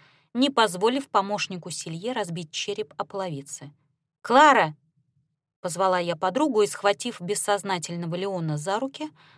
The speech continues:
волоком потащила его в библиотеку напротив кабинета. С чего Лионель решил, что моя интимная близость с другими мужчинами должна раздраконить Селье?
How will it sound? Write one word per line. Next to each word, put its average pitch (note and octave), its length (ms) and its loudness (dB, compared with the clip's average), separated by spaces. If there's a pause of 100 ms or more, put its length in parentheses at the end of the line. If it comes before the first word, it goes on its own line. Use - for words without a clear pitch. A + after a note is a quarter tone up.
(140)
волоком C4+ 680 4
потащила G3 520 -2
его F#3+ 320 0
в - 20 0
библиотеку F3+ 640 -4
напротив F3+ 460 -8
кабинета. E3+ 640 -10 (760)
С - 120 -10
чего A#3+ 480 2
Лионель G#3 420 -4
решил, G3 400 -2
что F3+ 240 -4
моя F3+ 380 2
интимная F3+ 640 -2
близость G3 560 -2
с E3 100 -8
другими F#3+ 460 0
мужчинами E3 720 -4 (600)
должна F3+ 460 0
раздраконить F3+ 640 -2
Селье? D#3 420 -8